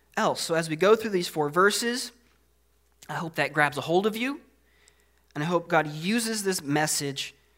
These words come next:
to keep you on this long and difficult but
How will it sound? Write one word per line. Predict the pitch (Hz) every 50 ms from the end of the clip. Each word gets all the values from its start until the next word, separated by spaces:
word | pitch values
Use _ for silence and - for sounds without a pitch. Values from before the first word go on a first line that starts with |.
| _ _ _ _ _ _ _ _ _ _
to | - - -
keep | - - 226 226 220 - -
you | 135 127 127
on | 127 127
this | 123 123 120 123 - - _ _ _ _ _ _ _ _ _ _ -
long | 135 127 135 156 214 247
and | 247
difficult | 214 202 202 202 - 196 - 202 185 190 202 - - -
but | - 135 -